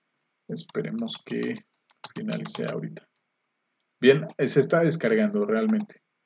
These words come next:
Vamos a verificar aquí en la carpeta del triple W qué es lo que ha sucedido. Si,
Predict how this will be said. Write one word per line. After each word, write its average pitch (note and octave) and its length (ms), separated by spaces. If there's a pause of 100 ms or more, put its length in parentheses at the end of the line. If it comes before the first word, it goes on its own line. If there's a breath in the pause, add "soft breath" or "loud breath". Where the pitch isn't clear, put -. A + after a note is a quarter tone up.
(360)
Vamos D#3 200
a D3 60
verificar A2+ 560
aquí C3+ 240
en C3+ 60
la B2+ 100
carpeta A#2+ 520
del A2 240
triple B2+ 320
W C3 440
qué B2+ 100
es A2 60
lo A2 60
que G#2+ 160
ha G#2+ 60
sucedido. C#3+ 680
Si, G#2+ 460